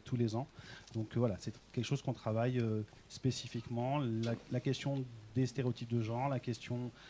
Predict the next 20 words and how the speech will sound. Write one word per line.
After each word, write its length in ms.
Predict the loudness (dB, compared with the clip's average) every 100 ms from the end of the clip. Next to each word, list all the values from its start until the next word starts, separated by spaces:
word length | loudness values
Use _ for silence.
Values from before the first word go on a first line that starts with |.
| -14 -12 0
euh, 320 | 4 6 6 6
des 120 | 6
violences, 520 | 8 6 6 4 4
des 120 | 4
violences 220 | 4 2
sexistes, 440 | 0 -2 -2 -2 2
du 80 | 2
consentement, 560 | 2 -2 -4 0 0
c'est 160 | 0 -2
quelque 160 | -2
chose 180 | -2 -4
qui 140 | -2 -6
est 40 |
travaillé 460 | -2 0 0 2 2
au 80 |
quotidien, 460 | 2 0 -2 -2 0
euh, 320 | 0 0 0 -2 -10 -18 -10 -2
euh, 340 | 0 0 -2
avec, 320 | 0 0 2
euh, 80 | -2